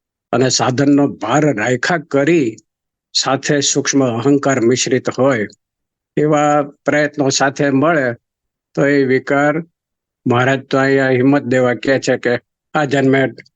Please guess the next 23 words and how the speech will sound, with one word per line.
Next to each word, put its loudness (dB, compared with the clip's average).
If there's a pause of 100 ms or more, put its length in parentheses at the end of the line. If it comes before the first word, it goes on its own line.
(140)
ધીમે 2
ટળે -2
કે 0 (280)
બીજા 2
જન્મે 0
ટળે. -2 (760)
અને 2
તરત -2
જે 0
વિકાર 0
માત્ર 2
ટળે 0
છે, -2
એ 0
તો -2
પરમેશ્વરની -2
કૃપા, -6
એટલે -4
કૃપાની 0
અહીંયા 2
વાત -4
આવે -8
છે. -20